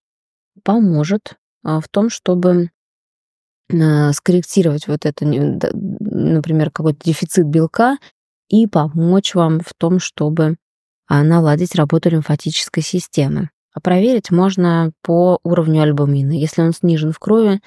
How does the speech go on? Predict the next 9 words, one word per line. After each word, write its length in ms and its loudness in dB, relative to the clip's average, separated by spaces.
речь 260 -2
идёт 220 0
о 80 -2
том, 160 -2
что 160 -4
белка 380 0
в 60 2
организме 640 2
недостаточно. 1040 -2